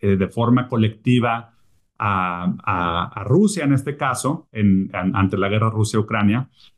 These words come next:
Y entonces todo eso también pone presión sobre las necesidades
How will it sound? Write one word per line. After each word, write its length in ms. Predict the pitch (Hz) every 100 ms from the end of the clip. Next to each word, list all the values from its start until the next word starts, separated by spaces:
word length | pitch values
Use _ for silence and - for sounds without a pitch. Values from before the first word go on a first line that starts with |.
| _
Y 60 | 135
entonces 420 | 135 156 175 180
todo 300 | 175 175 175
eso 240 | 151 175
también 520 | 160 143 135 135 139
pone 240 | 139 147 147
presión 640 | 143 135 151 139 135 143 -
sobre 320 | 139 127 135
las 360 | 127 110 - -
necesidades 1000 | 123 117 110 113 120 123 127 143 143